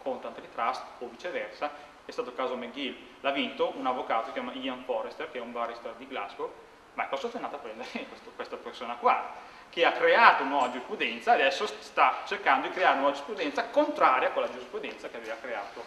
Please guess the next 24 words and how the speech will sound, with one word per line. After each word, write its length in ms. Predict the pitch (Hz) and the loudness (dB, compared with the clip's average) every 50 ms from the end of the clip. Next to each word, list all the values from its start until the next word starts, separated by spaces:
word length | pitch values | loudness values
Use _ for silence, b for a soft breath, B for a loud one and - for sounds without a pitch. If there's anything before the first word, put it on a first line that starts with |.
| - - - - - - - | -14 -16 -18 -18 -18 -14 -10
a 80 | - - | -10 -10
suo 140 | - - 151 - | -10 -10 -12 -12
tempo. 140 | - - - - 208 - - - - - - - - - - - - - 233 - - 190 190 196 - - - - - - - - - - - - - - - - - - - - - - - - - | -14 -14 -14 -16 -16 -18 -18 -18 -18 -18 -18 -16 -16 -16 -16 -16 -16 -16 -16 -16 -16 -16 -18 -18 -18 -20 -20 -20 -20 -20 -16 -14 -12 -12 -12 -14 -18 -18 -20 -20 -20 -20 -20 -20 -20 -20 -16 -10 -8
Cioè, 140 | 131 113 - - | -8 -8 -6 2
la 180 | 147 151 151 | 6 6 6
coerenza 520 | - - 208 202 196 202 214 220 214 - 196 | 8 8 8 10 10 10 10 8 6 6 4
non 160 | 190 180 175 | 4 4 4
è 40 | 156 | 4
mai 180 | 156 156 147 | 4 2 2
stata 180 | 143 - - - | 2 0 -2 -2
il 80 | 147 143 | 0 2
massimo 300 | 139 131 123 - 139 151 | 2 2 2 2 -2 -2
di 80 | 165 165 | 0 4
Microsoft, 480 | 151 127 117 117 117 107 104 135 131 - - - - - - - - - - - - - - - - - - - - - - | 4 6 6 4 2 -2 -4 -6 -6 -8 -10 -16 -18 -20 -20 -20 -20 -20 -20 -20 -20 -20 -20 -20 -20 -20 -20 -20 -20 -18 -14
non 340 | 135 143 151 156 156 156 156 | -6 -2 -2 0 0 -2 0
può 200 | 160 156 156 135 | 2 6 6 6
esserlo 320 | 131 131 - - 143 131 | 6 4 0 -2 -4 -4
dei 120 | 131 135 | -4 -6
suoi 200 | 135 - - 127 | -4 -4 -2 -2
avvocati 460 | 127 127 131 135 131 139 110 104 - 117 - | 0 0 -2 0 2 2 2 0 0 -4 -8
per 100 | - 123 | -10 -10
forza 360 | - - - 120 - - 123 | -10 -8 -10 -10 -10 -10 -14
di 120 | 123 120 117 - | -14 -14 -14 -14
cose. 180 | - 117 117 | -14 -14 -14